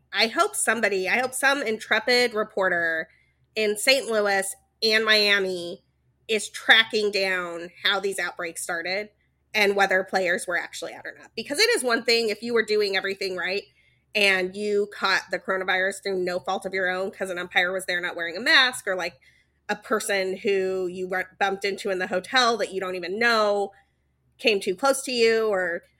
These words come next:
I think in the Marlins case, the, the competing stories are the Marlins are saying that it was, like, a flight attendant on their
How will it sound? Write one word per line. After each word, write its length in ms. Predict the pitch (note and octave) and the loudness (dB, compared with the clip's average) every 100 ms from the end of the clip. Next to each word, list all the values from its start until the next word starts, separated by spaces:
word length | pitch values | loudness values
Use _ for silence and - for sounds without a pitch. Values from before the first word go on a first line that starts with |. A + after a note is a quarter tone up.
| - | -10
I 60 | A3+ | -2
think 180 | B3+ A#3 | 0 2
in 100 | A3+ | 0
the 60 | |
Marlins 440 | G#3 G3+ G#3 G#3+ G#3+ | 2 2 4 0 -2
case, 320 | A3 G3+ G3+ | -2 0 -2
the, 160 | G3+ F#3+ G3 | -8 -8 -4
the 120 | G#3 | -2
competing 580 | D4+ D#4 - B3 A#3+ A3 | -2 -4 -4 -4 -4 -4
stories 480 | - G#3 G#3 G#3 G3 | -2 2 4 2 2
are 280 | F#3 F3+ _ | -2 -4 _
the 100 | G3+ | -2
Marlins 520 | G3+ G#3 G#3 G#3+ G#3 | 2 2 4 2 0
are 120 | G3+ G3 | -2 -2
saying 480 | G#3+ G3+ G3+ G3 | 0 0 0 -2
that 120 | F#3+ F#3 | -2 -4
it 100 | F3+ | -6
was, 160 | F#3+ | -8
like, 160 | F#3 F3+ | -6 -6
a 80 | F3 | -8
flight 280 | - F#3+ - | -6 -8 -6
attendant 480 | F#3+ G3 F#3+ F#3+ F#3 | -6 -4 -2 -4 -6
on 200 | F3+ F3+ | -8 -6
their 380 | F3 F3 F3 | -4 -4 -4